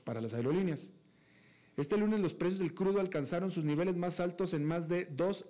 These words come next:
años gracias a las expectativas de una creciente demanda de combustible. Los futuros de crudo Brent, que es el índice de referencia mundial,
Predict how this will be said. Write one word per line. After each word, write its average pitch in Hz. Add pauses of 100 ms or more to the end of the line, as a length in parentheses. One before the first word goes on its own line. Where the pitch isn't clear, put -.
años 214
gracias 156
a 175
las 160
expectativas 160
de 160
una 165
creciente 151
demanda 143
de 139
combustible. 147 (1300)
Los 143
futuros 190
de 175
crudo 185
Brent, 185 (180)
que 139
es 131
el 156
índice 170
de 143
referencia 143
mundial, 165